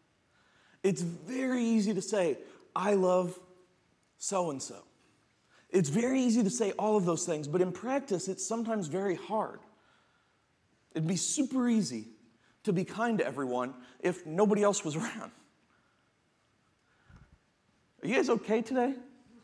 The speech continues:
Yeah, I'm fine.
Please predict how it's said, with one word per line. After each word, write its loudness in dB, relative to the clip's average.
Yeah, 6
I'm 0
fine. -2